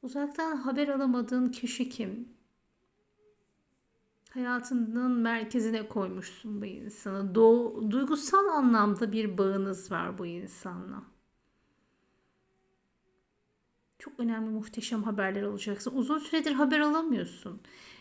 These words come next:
Yolunu gözlüyor gibisin. Sürekli telefonuna bakıyorsun. O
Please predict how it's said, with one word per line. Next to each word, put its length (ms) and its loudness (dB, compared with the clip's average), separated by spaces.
Yolunu 400 0
gözlüyor 520 2
gibisin. 800 -6
Sürekli 400 -8
telefonuna 720 0
bakıyorsun. 840 -6
O 340 -6